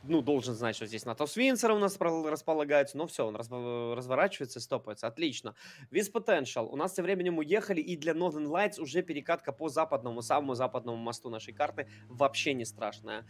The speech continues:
На куполе у нас были Ти Эс Эм, уплотняется центр карты, Red Line снова с плитом. Да что ж ты будешь делать? Телепортировал им не сплитоваться, всё-таки расплитовались. Ну,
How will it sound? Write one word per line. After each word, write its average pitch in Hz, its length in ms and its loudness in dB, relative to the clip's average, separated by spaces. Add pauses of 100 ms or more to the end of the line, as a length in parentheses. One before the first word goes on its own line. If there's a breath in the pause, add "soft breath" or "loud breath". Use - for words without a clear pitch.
(240 loud breath)
На 151 260 4
куполе 151 360 2
у 135 40 0
нас 127 180 -2
были 131 340 0
Ти 131 320 0
Эс - 260 -6
Эм, 135 480 2
уплотняется 160 560 0
центр 139 260 -2
карты, 196 280 4
Red 151 140 4
Line 170 340 6
снова 156 380 4
с - 100 -4
плитом. 120 500 -2
Да 135 140 2 (180)
что - 200 -10
ж - 40 -14
ты - 120 -10
будешь 135 280 -8
делать? 123 320 0 (260 loud breath)
Телепортировал 185 720 2
им 170 120 6
не 151 80 2
сплитоваться, 151 680 2
всё-таки - 320 -8
расплитовались. 123 760 -2
Ну, 196 180 -4